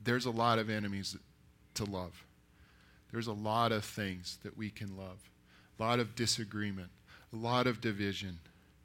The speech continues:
a lot of things that, just imagine if our natural instinct was to love our enemy, how some things possibly would change. They would change because God would be victorious. Now, David trusted in God.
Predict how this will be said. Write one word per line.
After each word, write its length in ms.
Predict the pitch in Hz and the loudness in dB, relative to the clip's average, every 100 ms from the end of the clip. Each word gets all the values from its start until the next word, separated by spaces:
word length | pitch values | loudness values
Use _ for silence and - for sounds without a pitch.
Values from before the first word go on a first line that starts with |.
| - - - - - | -20 -20 -20 -16 -10
a 40 | |
lot 340 | 113 120 123 120 | -4 2 4 2
of 100 | 117 | 0
things 320 | 120 113 104 | -2 -2 -2
that, 120 | 107 - - - - - - - - - - - - - - - - | -4 -6 -14 -18 -20 -20 -20 -20 -20 -20 -20 -20 -20 -16 -14 -14 -8
just 200 | 120 - | -4 -2
imagine 540 | 135 113 113 110 104 | 2 4 2 2 0
if 180 | 98 - | -2 -4
our 140 | 107 104 | -2 -2
natural 420 | 101 101 - 101 | -2 -4 -6 -6
instinct 380 | 101 - 95 104 | -6 -6 -6 -6
was 180 | 98 | -6
to 100 | - | -6
love 260 | 98 98 95 | -8 -8 -8
our 140 | 92 | -8
enemy, 340 | 95 90 82 82 - - - - - - - - - | -8 -8 -10 -14 -18 -20 -20 -20 -20 -20 -20 -20 -10
how 200 | - 113 | -6 -4
some 220 | - 117 | -4 -4
things 320 | - 110 107 | -4 -4 -6
possibly 580 | - 113 101 110 104 98 | -6 -4 -4 -4 -8 -8
would 180 | 95 90 | -8 -8
change. 460 | - 98 92 - - | -8 -10 -12 -16 -8
They 100 | 117 | -6
would 280 | 101 107 104 | -4 -6 -6
change 440 | - 104 95 - - - _ - - - - _ - | -6 -6 -10 -16 -18 -20 _ -20 -20 -20 -20 _ -16
because 280 | - 110 | -8 -6
God 280 | - 110 110 | -4 -4 -4
would 160 | 104 98 | -4 -6
be 120 | 104 | -6
victorious. 760 | 92 98 - 110 101 95 - - - - - - - - | -6 -8 -10 -10 -8 -8 -10 -14 -20 -20 -20 -20 -20 -2
Now, 80 | 127 | 0
David 380 | 117 143 147 143 | 6 8 8 6
trusted 520 | - 139 131 135 127 | 6 8 8 6 4
in 80 | 120 | 6
God. 340 | 117 113 107 | 6 6 4